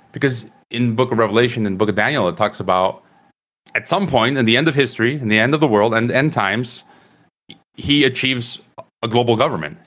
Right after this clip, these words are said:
It says he will have control of, over all nations and peoples and tribes and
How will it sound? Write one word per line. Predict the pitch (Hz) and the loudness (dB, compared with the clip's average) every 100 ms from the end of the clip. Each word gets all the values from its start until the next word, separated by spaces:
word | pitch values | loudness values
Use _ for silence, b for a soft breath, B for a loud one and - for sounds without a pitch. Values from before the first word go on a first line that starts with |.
| - | -8
It | 110 | -2
says | 123 117 | -2 0
he | 135 | 0
will | 139 | 2
have | 135 131 | 2 -2
control | 135 123 139 131 113 | -4 -6 -2 2 2
of, | 110 101 85 | 0 -4 -6
over | - 113 107 | -4 -2 2
all | 113 135 | 2 2
nations | 127 131 131 - 135 107 | 2 0 0 -4 -8 -6
and | 104 | -6
peoples | - 135 135 120 | -4 -2 -2 -2
and | 107 92 | -6 -4
tribes | 123 117 120 110 | 0 2 0 -4
and | 92 87 | -10 -10